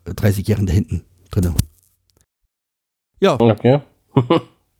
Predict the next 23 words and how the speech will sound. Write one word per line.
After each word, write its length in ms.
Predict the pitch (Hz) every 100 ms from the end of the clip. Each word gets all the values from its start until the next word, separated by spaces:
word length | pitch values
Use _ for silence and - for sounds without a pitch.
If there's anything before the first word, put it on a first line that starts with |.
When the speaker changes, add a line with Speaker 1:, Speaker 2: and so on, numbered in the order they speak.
| - _ _ _ _ _ _
Speaker 1:
Ähm, 640 | - 131 143 151 147 139 127
ich 80 | -
glaube 240 | 143 135
auch, 80 | 123 120
hat 100 | 120
eine 100 | 110
gelbe 320 | 120 127 139
Karte, 240 | - 135
aber 80 | 139
ich 60 | -
glaube, 160 | 127
das 260 | 127 113 -
war, 200 | 123 113
spielt 420 | - - 131 -
doch, 140 | 120 -
glaub 180 | 127
ich, 140 | 120 -
keine 240 | 120 117
Rolle. 340 | 107 120 104 82 - _ _ _ _ _ _ _ _ _ _
Ja. 160 | 98 - _ _ _ _ _ _ _ _ _ _ _ _ _ -
Äh, 500 | 139 143 143 151 135 - -
ja, 260 | 135 117
ansonsten 680 | 92 107 120 - 151 147